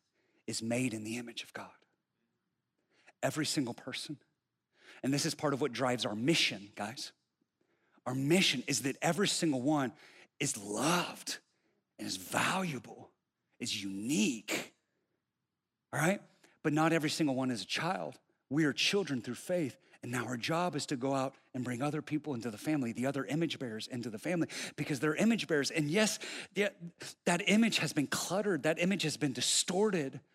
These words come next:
by sin and by culture, all right? But they're still an image bearer nonetheless.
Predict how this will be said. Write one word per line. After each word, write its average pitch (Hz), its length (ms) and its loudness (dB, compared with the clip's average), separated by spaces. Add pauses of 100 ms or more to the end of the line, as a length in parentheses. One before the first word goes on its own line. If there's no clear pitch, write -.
(140)
by 135 120 2
sin 202 580 4
and 139 180 0
by 143 120 4
culture, - 760 0 (320)
all 151 80 2
right? 220 220 2 (480)
But 151 100 -4
they're 135 80 -2
still 214 260 2
an 127 80 2
image 202 260 2
bearer 117 200 0
nonetheless. 120 640 -6